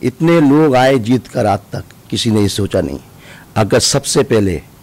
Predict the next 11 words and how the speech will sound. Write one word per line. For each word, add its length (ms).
मेरे 280
एमएनएस 460
के 140
कैंडिडेट 540
जीतते 320
हैं, 200
मैं 200
within 440
two 220
weeks 280
में 200